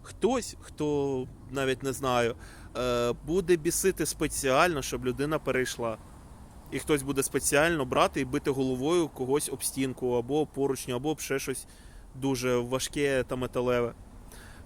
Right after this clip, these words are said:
Добре, якщо це буде хтось, е, слабкої статури, щоб, е, не понівечити людину. Але якщо довести когось такого, як я, когось, хто може взяти і щось зламати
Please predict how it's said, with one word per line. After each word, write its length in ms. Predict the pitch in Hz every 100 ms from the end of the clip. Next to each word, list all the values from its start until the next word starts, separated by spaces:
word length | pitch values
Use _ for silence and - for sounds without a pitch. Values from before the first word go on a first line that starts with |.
| 131
Добре, 320 | 147 202 202
якщо 260 | 208 - 190
це 180 | - 156
буде 260 | 156 156
хтось, 460 | 151 - 160 156 -
е, 440 | 139 139 135 131 127
слабкої 640 | - 143 - 156 151 135
статури, 640 | - 127 151 175 175 151
щоб, 420 | - - 127 123
е, 380 | 123 123 123 120
не 460 | 120 123 127 131 123
понівечити 580 | 135 139 139 127 - 127
людину. 380 | 120 117 113 - - - - -
Але 220 | - 147 196
якщо 240 | - 339
довести 400 | 294 262 247 233
когось 400 | - 208 233 - -
такого, 360 | 202 190 180
як 220 | 160 151 143
я, 260 | 120 113 - - - - - - - - - - - - - - - - - -
когось, 300 | 220 233 247
хто 180 | - 233
може 260 | 220 208
взяти 420 | 196 226 269 202 165
і 160 | 185 175
щось 280 | - 226
зламати 760 | 139 135 165 180 131 117 117